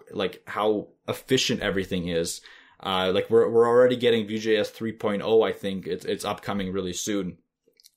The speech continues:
with a lot of really awesome features. Like, there's not, like,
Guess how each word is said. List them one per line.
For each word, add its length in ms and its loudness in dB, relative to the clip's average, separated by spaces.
with 120 -4
a 60 0
lot 200 0
of 100 2
really 220 0
awesome 300 -2
features. 460 -8
Like, 180 -4
there's 200 -2
not, 320 -4
like, 240 -4